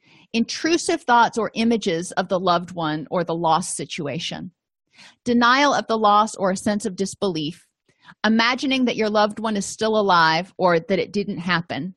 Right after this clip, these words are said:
like imagining that you can still walk, I-, searching for the person in familiar places or insisting that you can do things that you just can't do anymore,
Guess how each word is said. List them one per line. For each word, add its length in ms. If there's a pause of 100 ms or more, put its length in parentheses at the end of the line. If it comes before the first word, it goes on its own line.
like 220
imagining 500
that 80
you 100
can 140
still 320
walk, 420 (1200)
I-, 80 (140)
searching 380
for 120
the 60
person 480
in 80
familiar 400
places 600
or 100
insisting 580
that 120
you 100
can 180
do 180
things 300
that 100
you 140
just 460
can't 320 (100)
do 360
anymore, 560